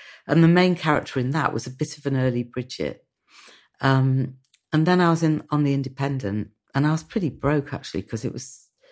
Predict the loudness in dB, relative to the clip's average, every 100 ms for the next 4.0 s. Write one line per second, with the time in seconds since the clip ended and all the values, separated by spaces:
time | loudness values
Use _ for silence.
0 | _ -12 -2 0 0 -4 -6 -6 -2 0
1 | 0 -2 -4 -4 -6 -6 -8 -8 -8 -10
2 | -8 -4 -2 -4 -6 -8 -6 -6 -8 -12
3 | -12 -4 -4 -2 -8 -6 -6 -4 -4 -6